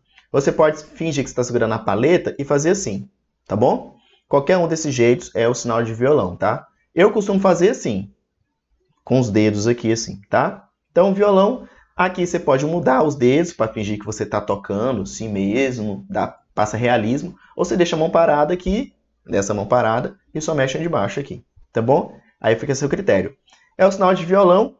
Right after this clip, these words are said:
porque é um classificador, não tem como você não precisa desenhar o violão, né?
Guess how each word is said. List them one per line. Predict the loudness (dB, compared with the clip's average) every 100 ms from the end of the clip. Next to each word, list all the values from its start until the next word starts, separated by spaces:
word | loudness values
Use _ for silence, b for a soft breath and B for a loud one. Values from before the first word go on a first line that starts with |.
| _ -4
porque | 0 2
é |
um | 4
classificador, | 2 2 -2 0 2 4 2
não | 2
tem | -2 -4
como | -6 -6
você | -6
não |
precisa | -8 -6 0
desenhar | 0 0 -4
o | -2
violão, | -2 0 0 0 0
né? | -4